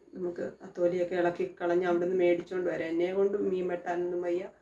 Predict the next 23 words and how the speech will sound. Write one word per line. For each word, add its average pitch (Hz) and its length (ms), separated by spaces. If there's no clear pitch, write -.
അപ്പോ, 180 160
ആ, 190 40
എന്തായാലും 208 360
നല്ല 202 120
ടേസ്റ്റുള്ള 190 500
മീനായിരുന്നു 180 580
കേട്ടോ, 190 160
നല്ല 185 160
മീനായിരുന്നു. 202 520
അപ്പൊ 190 200
ആ - 100
മീൻ 202 260
രണ്ടെണ്ണം 208 420
വറക്കാൻ 214 340
ഇരിപ്പുണ്ട്. 190 380
തൽക്കാലം 180 480
എനിക്ക് 180 320
മാത്രം 180 280
എടുക്കാം, 175 280
മോന് 180 240
കുട്ടന് 185 300
ചപ്പാത്തി 175 380
കഴിക്കാം, 185 320